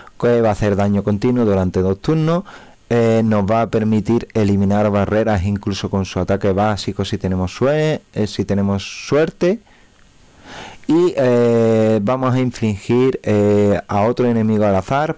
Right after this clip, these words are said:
pues quemar, no al que ataquemos, sino a otro enemigo a-, al azar, eh,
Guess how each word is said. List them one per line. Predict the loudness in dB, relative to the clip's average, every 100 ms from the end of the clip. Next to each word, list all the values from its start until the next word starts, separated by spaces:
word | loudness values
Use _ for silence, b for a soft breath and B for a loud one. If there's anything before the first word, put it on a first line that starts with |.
| -4
pues | 0 0 0
quemar, | -4 -2 0 0 -2 -4
no | -2 0
al | 0 0
que | -2
ataquemos, | -2 -2 -2 -2
sino | -2 0
a | -2
otro | -2 -2
enemigo | 0 0 0 0
a-, | -2 -6 -6
al | -2 -2
azar, | -2 -2 -2 -2 -6 B B B B B B B
eh, | 0 2 2 2